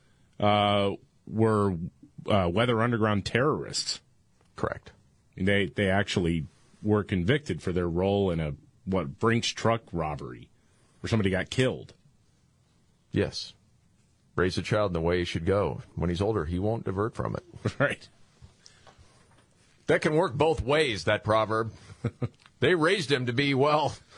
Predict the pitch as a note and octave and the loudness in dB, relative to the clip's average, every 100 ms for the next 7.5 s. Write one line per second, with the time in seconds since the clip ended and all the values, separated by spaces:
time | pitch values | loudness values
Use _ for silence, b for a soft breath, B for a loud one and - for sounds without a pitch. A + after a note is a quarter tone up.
0 | B B B - D3 D#3 C#3 A#2+ A#2 C3+ | B B B 2 4 4 2 0 0 0
1 | D3+ B2 C#3 A2 A2+ A2 - A2+ G#2 F#2 | 0 0 0 0 -2 0 2 2 2 2
2 | A2 A2+ A2 - G2 - D#2+ C2+ G#2 G2+ | 2 2 2 2 0 2 -2 0 2 2
3 | F#2+ F#2+ A#2+ C3 G2+ G2+ F#2+ G#2+ A#2 G2 | 2 2 2 0 0 -2 0 0 -2 -2
4 | G2 F#2 G2+ G#2+ - G2 G2+ G2+ G2+ F2 | -2 0 0 -2 0 2 2 2 2 2
5 | G#2 G2 G2+ - F2+ F#2+ A2 G2+ F#2 F2+ | 2 2 0 0 0 0 0 0 0 0
6 | F2+ E2+ D#2+ D2+ A2+ G#2+ G#2+ - C3+ C#3 | 0 0 -2 0 -2 -2 -4 -2 -2 -2
7 | G#2 D#2+ - C#2+ - | -4 -6 -8 -12 -12